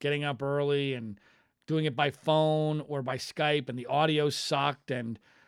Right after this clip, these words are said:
you know, there's a bunch of people sitting around the table. These are people like Bill Kristol and David Frum and, uh, you know, other pretty fairly prominent, Jennifer Rubin,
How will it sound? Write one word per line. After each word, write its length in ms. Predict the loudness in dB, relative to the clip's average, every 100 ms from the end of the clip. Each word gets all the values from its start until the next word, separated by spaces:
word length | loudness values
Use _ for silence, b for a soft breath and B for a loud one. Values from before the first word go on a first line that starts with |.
| b b
you 100 | -12
know, 40 | -6
there's 160 | -4
a 40 | 0
bunch 180 | 0 0
of 80 |
people 200 | -4 -2
sitting 300 | -4 -4 -2
around 180 | 0 0
the 60 | -2
table. 360 | 0 0 0
These 140 | -2 -2
are 60 |
people 300 | -2 -2 -2
like 180 | -4 -6 -10 _ -4
Bill 180 | -4
Kristol 760 | -4 -8 -8 -6 -6 -4 -4 -4
and 120 | -4
David 320 | -2 -2 -4
Frum 680 | -8 -8 -6 -6 -6 -4 -6
and, 220 | -6 -8 -12 B B B B B B B -16
uh, 180 | -12 -10
you 140 | -8
know, 120 | -2
other 180 | 0 0
pretty 420 | 0 -2 -2 -4 -10 _ _
fairly 320 | -4 -2 0 -2
prominent, 480 | -4 -4 -4 -8
Jennifer 300 | -6 -4 -2
Rubin, 840 | -2 -2 -2 -2 -2 -2 -4 -6 -8